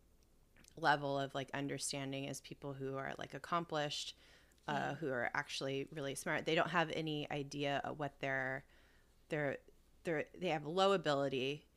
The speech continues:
Speaker 1: and they can't recognize their own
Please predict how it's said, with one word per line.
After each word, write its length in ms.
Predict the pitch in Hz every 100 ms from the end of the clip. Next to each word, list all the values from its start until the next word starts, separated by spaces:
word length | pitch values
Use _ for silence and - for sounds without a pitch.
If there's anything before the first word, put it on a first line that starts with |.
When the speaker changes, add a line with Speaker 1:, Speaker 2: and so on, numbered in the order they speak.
| - - -
Speaker 1:
and 140 | 160
they 80 | 147
can't 360 | 143 - 165 - -
recognize 640 | 135 - 143 143 139 135
their 220 | 139 -
own 500 | 143 135 135 131 135